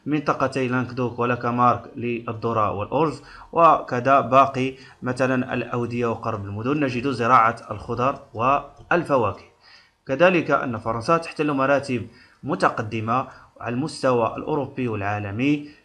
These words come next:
فيما يخص التصدير. إذا ننتقل إلى مظاهر قوة الصناعة الفرنسية،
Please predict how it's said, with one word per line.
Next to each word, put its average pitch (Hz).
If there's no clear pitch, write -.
فيما 143
يخص 120
التصدير. 120
إذا 95
ننتقل 151
إلى 127
مظاهر 123
قوة 131
الصناعة 113
الفرنسية، 120